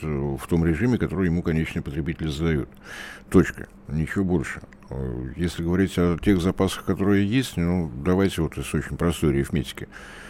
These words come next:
Эм, если брать прошлый год, то годовое потребление газа в Европейском Союзе четыреста восемьдесят миллиардов кубометров.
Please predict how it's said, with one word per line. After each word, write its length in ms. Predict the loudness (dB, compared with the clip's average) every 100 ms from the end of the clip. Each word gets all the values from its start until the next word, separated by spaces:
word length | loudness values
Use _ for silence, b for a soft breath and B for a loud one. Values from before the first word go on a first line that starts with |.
| B B
Эм, 300 | -4 -2 0
если 240 | 0 0 0
брать 240 | 0 0
прошлый 360 | 0 0 2 2
год, 220 | 2 2
то 160 | 0 2
годовое 380 | 4 4 4
потребление 640 | 2 -2 -2 2 2 4 2
газа 260 | 2 2
в 60 | 2
Европейском 580 | 2 0 0 -4 -4 -4
Союзе 380 | -2 0 0 -4
четыреста 400 | -4 -4 -2 -2
восемьдесят 400 | -2 -4 -2 -2
миллиардов 280 | -2 -4 -6
кубометров. 540 | -2 -2 -2 -6